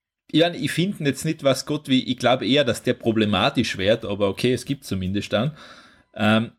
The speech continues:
und zwar, wenn du jetzt so, ich glaub, was haben sie da, New York, glaub ich, ist das. Und zwar, da haben sie jetzt das erste, da bauen sie den ersten Wolkenkratzer anhand von Blockchain mit Ethereum. Das heißt, diese Wolkenkratzer werden zuerst fremdfinanziert eigentlich.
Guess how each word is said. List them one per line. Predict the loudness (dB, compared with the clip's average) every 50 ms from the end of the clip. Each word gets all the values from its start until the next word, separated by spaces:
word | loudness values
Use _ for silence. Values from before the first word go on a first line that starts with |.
| _ -8
und | -8 -8 -6
zwar, | -6 -2 2 4 4 4 4
wenn | 4 2 2
du | 2 2 2
jetzt | 2 0 -2 -2
so, | 0 2 2 2 4 2 2 2 0 -2 -6 _ _ _
ich | -20 -8 -2
glaub, | 0 0 0 -2 -6 _ _
was | -16 -14 -14 -12 -10
haben | -12 -10
sie | -8 -6 -2
da, | -2 -2
New | 0 0
York, | -2 0 0 0 0 2 2 2 2 0 -8 -6
glaub | 0 2 2 2 2
ich, | 0 -4
ist | -6 -4 -2
das. | 0 0 0 0 -4 -8 -12 -14 -20 -20 _ _ -20 -20 -20 -20 -20 -20 _ _ _ _ _ _
Und | -4 -4 -4
zwar, | -2 0 0 2 2
da | 4 2
haben | 2 0 0
sie | 2 2
jetzt | 2 2 2 -2
das | -6 -6 -6
erste, | -4 -2 0 2 2 2 0 0 -4 -2
da | 0 2 2
bauen | 2 2 -2
sie | -2 0 0
den | 0 0
ersten | -2 0 0 2 2 2 0 -2 -6 -4 0 2
Wolkenkratzer | 2 2 2 0 -2 -6 -6 -6 -2 0 -2 0 0 0 2 2 2 2 0
anhand | -2 -2 -2 -2 -2 0 2 2 2 2 -2 -6 -6
von | -4 2 2 4 4 2 0 -4 -2
Blockchain | 2 2 2 2 0 -6 -4 0 2 2 2 2 0
mit | -2 -2 -2
Ethereum. | -4 -6 -4 -2 2 4 4 4 4 4 2 2 0 -2
Das | -2 -2 2
heißt, | 2 2 2 0 -4
diese | -6 -4 -4 -2 0
Wolkenkratzer | 0 0 0 -2 -6 -10 -8 -2 0 0 0 0 0 -4 -4 -2
werden | 0 2 2 2 0 -2
zuerst | -2 0 2 2 2 0 -2 -6
fremdfinanziert | -2 0 2 2 2 0 0 0 0 2 2 0 0 -4 -2 0 0 0 2 0
eigentlich. | -2 -2 -2 -2 -4 -4 -4 -4 -4 -4 -8 -14